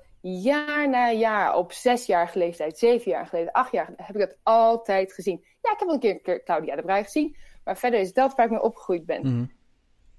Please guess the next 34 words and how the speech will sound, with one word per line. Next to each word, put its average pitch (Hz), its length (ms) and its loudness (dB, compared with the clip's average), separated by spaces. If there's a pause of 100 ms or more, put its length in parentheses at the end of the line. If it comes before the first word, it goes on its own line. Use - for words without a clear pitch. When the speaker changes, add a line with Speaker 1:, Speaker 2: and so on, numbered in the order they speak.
(140)
Speaker 1:
Hard, - 840 -2
echt, 240 260 -2
ik 233 100 -8
ben 233 140 0
een 240 120 -4
keiharde 269 420 0
feminist 262 480 0
hoor, 254 260 2
maar 208 260 0
hoe 226 240 2
hard 262 240 2
ik 269 60 -2
het 269 140 -2
ook 254 180 0
wil, 269 320 2 (220)
ik 180 220 -6
blijf, 269 640 2
een - 140 -16
stukje 302 360 -2
van 294 200 -2
mij 214 420 0 (200)
blijft 202 460 0
geloven 208 580 0 (300)
dat 170 300 -2 (280)
vrouwen 220 600 2
niet 226 340 -2
zo 202 460 2
grappig 190 480 -2
zijn 180 300 -4
als 151 140 -6
mannen. 165 380 -8 (400)
Dus 165 140 -10
dat 185 140 -2
is 196 280 -2